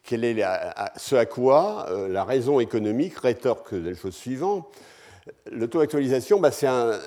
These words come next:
du, dans une certaine mesure, c'est un arbitrage objectif entre aujourd'hui et demain. Hein, euh, s'il y a des taux d'intérêt sur le marché, euh, de, de trois pour cent, vous pouvez transférer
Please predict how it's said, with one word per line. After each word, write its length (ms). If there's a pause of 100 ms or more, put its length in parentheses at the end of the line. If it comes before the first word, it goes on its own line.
(100)
du, 240
dans 140
une 120
certaine 380
mesure, 320
c'est 180
un 80
arbitrage 600
objectif 640
entre 180
aujourd'hui 440
et 40
demain. 420 (560)
Hein, 120 (160)
euh, 160
s'il 240
y 60
a 60
des 140
taux 160
d'intérêt 460
sur 180
le 100
marché, 1000
euh, 640
de, 260
de 160
trois 260
pour 180
cent, 200
vous 140
pouvez 340
transférer 840